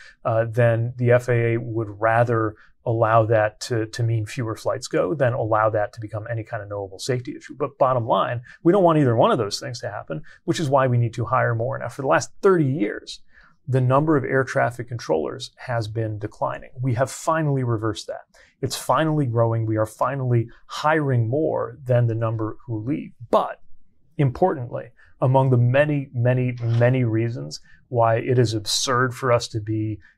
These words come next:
yet again at the cusp of, uh, a potential shutdown is that on day one of a shutdown, our Air Traffic Controller Academy in Oklahoma shuts down.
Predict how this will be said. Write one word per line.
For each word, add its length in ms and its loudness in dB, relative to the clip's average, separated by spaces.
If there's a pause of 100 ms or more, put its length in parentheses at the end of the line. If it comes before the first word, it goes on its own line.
(100)
yet 360 4
again 400 2
at 140 -6
the 80 -6
cusp 440 -4 (120)
of, 420 -2
uh, 340 -2 (100)
a 100 2
potential 440 0
shutdown 500 -6 (320)
is 160 2
that 180 2
on 300 2
day 220 2
one 400 0
of 80 2
a 60 -2
shutdown, 580 -6 (260)
our 140 4
Air 120 4
Traffic 340 0
Controller 340 0
Academy 600 -4
in 80 -2
Oklahoma 600 -4
shuts 300 -4
down. 220 -14